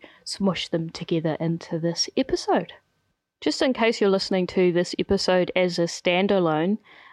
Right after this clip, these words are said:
I'll just let you know you can Google D B T, um, skills, D B T workbook, uh, D B T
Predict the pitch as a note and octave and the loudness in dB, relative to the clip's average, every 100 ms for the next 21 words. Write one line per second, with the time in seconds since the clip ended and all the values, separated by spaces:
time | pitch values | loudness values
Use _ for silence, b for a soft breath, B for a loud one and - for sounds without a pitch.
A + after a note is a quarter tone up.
0 | B - F#3 - G3 - G3 G3+ F#3+ G3+ | B -2 0 0 0 2 0 2 2 2
1 | G3+ F#3+ - E3+ D#3+ - F3+ F3+ E3 D#3 | 2 2 2 -2 -2 2 2 4 2 4
2 | A3+ C4 b b b b b _ - G3 | 4 2 b b b b b _ 0 2
3 | G3 F#3+ F3 - F#3 F#3 F3+ F3+ F#3 _ | 2 0 0 2 4 4 4 2 -2 _
4 | _ _ E3+ E3+ E3 E3 - - F3+ F3+ | _ _ -4 -2 0 -2 -4 0 2 2
5 | F3 - F3+ F3 - D#3+ D#3+ F#3 - - | 2 0 0 0 -2 -4 2 2 0 0
6 | E3+ E3 - - _ _ _ - D#3 D#3 | 0 0 -4 -16 _ _ _ -2 0 0
7 | D3+ F3 E3+ D#3+ D#3+ - E3+ D#3+ D#3 F#3+ | 0 0 0 2 -2 0 0 0 0 -4